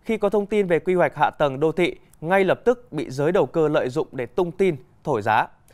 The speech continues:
Do đó, biện pháp cần làm là xây dựng được dữ liệu quốc gia về giá đất, nhà nước mới kiểm soát và điều tiết được thị trường bất động sản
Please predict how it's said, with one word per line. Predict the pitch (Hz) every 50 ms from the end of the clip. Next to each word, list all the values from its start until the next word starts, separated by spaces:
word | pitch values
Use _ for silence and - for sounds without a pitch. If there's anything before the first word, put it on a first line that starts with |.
| - _ _ - -
Do | 147 165 165
đó, | 160 151 135 139 180
biện | 196 185 156 117 120
pháp | - - 202 220 - -
cần | 190 151 127
làm | 127 135 131 127 120 120
là | 123 123
xây | 120 - - - 202 190
dựng | 160 190 175 - - - _ _ _ _
được | 165 160 147 127 - - -
dữ | - 131 160 180
liệu | 226 220 165 123
quốc | - 208 196
gia | 175 160 175 160 151 143
về | 139 139 135 117 107
giá | 101 120 113
đất, | 127 160 226 233 - - _ _ _
nhà | - 147 139
nước | 139 165 220 240 - - - -
mới | 135 135 156
kiểm | 170 - 127 107
soát | 104 - 180 208 220 - -
và | 139 139 127 120
điều | 120 123 117
tiết | 117 - 214
được | 196 160 -
thị | - 156 -
trường | - 147 123 120 143
bất | 190
động | 190 117 -
sản | - - 147 123